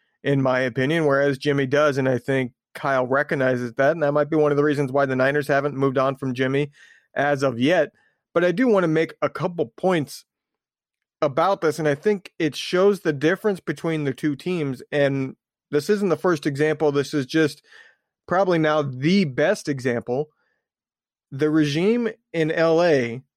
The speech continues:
will pull the trigger. They're not scared to roll the dice. They're not scared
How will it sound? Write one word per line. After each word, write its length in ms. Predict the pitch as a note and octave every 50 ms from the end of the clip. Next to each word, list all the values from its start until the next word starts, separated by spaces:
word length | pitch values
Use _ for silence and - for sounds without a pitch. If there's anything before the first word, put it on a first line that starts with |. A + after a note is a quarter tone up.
| _ _
will 140 | - C#3 B2+
pull 320 | - - - F#3 F#3 F#3
the 100 | E3 D3+
trigger. 460 | C#3+ - D3+ C#3+ B2+ G#2+ - - - _ -
They're 100 | B2+ B2+
not 400 | C3+ C#3 D3+ E3+ F3+ - _ -
scared 540 | - - - - D#3 D#3+ E3 E3 D#3+ D3 C#3+
to 60 | C3
roll 320 | A#2 B2 C3+ D3 D#3 D3+
the 100 | C3 C3
dice. 360 | B2 C3 C3 C3 C3 B2+ - - _ _ -
They're 80 | B2+
not 300 | C3 C3 C#3 D#3+ E3 -
scared 640 | - - - - - D#3+ E3 E3+ E3 E3 D#3+ D3